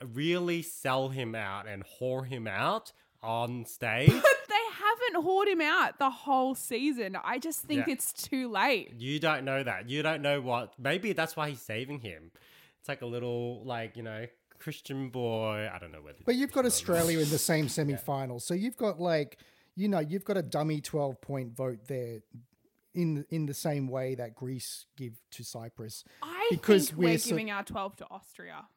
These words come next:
Speaker 3: I mean,
Speaker 1: Oh,
Speaker 3: like,
Speaker 1: for
Speaker 3: obviously,
Speaker 1: sure.
Speaker 3: but I mean, we're gonna, we're also going to, he's still technically our homeboy as well, that we're
Speaker 2: Sure.
Speaker 3: gonna, you know,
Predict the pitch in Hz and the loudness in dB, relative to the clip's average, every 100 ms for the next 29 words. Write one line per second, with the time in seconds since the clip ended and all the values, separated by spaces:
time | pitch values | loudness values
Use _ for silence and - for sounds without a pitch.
0 | _ - 240 262 233 185 196 190 247 339 | _ 4 8 8 8 8 6 6 -4 -6
1 | - 240 269 196 151 175 160 160 165 180 | 4 6 10 10 10 8 6 6 4 4
2 | 180 165 220 214 226 208 147 170 220 185 | 4 4 2 2 2 2 0 2 2 2
3 | 208 - 196 180 165 156 147 - 151 139 | -2 -2 -4 -4 -2 -2 -4 -4 -4 -2
4 | 135 127 - 127 _ - 156 233 - 262 | -4 -6 -12 -20 _ -10 -4 -2 -2 0
5 | 220 143 185 - 170 170 143 131 131 139 | 0 0 -4 -4 -6 -2 0 0 -2 -2
6 | 131 131 123 120 131 123 113 127 143 156 | -2 -4 -6 -6 -6 -6 -6 -8 -6 -4
7 | 156 175 208 180 175 190 127 127 | -4 -2 0 0 0 -2 -4 -6